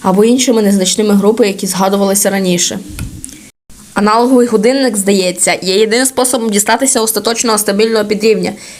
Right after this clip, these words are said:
який відомий як рівень чотири чотири. Рівень чотири чотири є останнім стабільним підрівнем димово-сірого. Єдиний спосіб потрапити сюди — це доторкнутися аналогових годинників на рівні три три.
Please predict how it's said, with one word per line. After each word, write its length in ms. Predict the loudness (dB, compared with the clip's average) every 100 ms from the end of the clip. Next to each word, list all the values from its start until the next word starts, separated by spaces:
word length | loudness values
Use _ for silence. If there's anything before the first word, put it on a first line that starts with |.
| -6
який 140 | -2
відомий 360 | 0 0 0 0
як 140 | 0
рівень 240 | 0 0 -2
чотири 360 | -4 -2 0
чотири. 420 | 0 -2 -2 0 -2 -10 _ -20 -12
Рівень 360 | -2 0 0 -2
чотири 340 | -2 -2 -2
чотири 460 | -2 -2 0 0 0
є 300 | -2 0 2
останнім 500 | 2 0 -2 0 -2
стабільним 500 | -2 0 0 0 -2
підрівнем 560 | -4 -2 -2 0 0
димово-сірого. 880 | 2 2 2 0 0 0 0 0 -4 -6 -18 _ -20 -6
Єдиний 400 | -2 0 0 0
спосіб 340 | -2 -4 -4
потрапити 540 | -4 -2 -2 -2 -2 0
сюди — 440 | 0 2 2 0 -4 -20 -20 -6
це 160 | -4 -2 -4
доторкнутися 680 | -2 0 0 0 0 0 0
аналогових 460 | 0 2 4 4 4
годинників 800 | 4 4 2 0 -4 -2 -2
на 120 | 0 2
рівні 280 | 2 2
три 220 | 0 0 0
три. 320 | 2 0